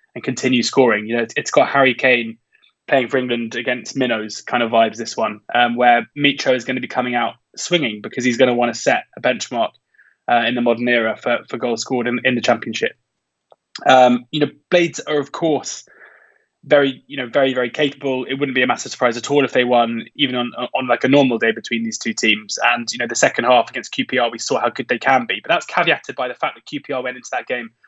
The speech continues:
with no form, with their manager on, on his way out. And when it came to the fight, they, they didn't really show up, and they weren't really there to be, to be fought with. A team of, of Fulham's quality,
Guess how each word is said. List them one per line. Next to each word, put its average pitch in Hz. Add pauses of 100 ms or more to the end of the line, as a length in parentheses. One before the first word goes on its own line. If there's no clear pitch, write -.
(360)
with 127
no 139
form, 107 (160)
with 117
their 127
manager 127
on, 123 (100)
on 131
his 117
way 120
out. 117
And 120 (520)
when 135
it 117
came 135
to 117
the 117
fight, 123 (320)
they, 131
they 131
didn't 131
really 120
show 123
up, -
and 123
they 123
weren't 123
really 120
there 123
to -
be, 120 (320)
to -
be 131
fought 135
with. 113 (500)
A 135
team 151
of, 131
of 143
Fulham's 131
quality, 123